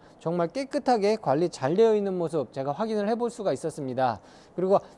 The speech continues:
옆쪽으로 보셔서 이 냉각수 보조 탱크를 체크해 보시는데요. 이 부분은 조금 더 중요하게 생각을 하시고 보시는 게 좋으실 것 같아요.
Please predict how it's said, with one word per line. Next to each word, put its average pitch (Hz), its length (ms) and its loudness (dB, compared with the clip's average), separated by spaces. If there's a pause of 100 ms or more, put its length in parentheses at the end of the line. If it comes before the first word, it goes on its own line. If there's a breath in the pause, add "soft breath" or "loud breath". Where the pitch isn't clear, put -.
(120)
옆쪽으로 294 420 4
보셔서 208 600 6
이 160 100 0
냉각수 247 520 0
보조 196 260 0
탱크를 220 420 0
체크해 262 300 -4
보시는데요. 190 640 0 (180)
이 214 140 -2
부분은 262 460 0
조금 254 260 -4
더 233 80 2
중요하게 196 760 2
생각을 226 320 -2
하시고 240 260 -4
보시는 180 320 -6
게 175 100 -2
좋으실 151 280 -4
것 151 100 -4
같아요. 123 500 -4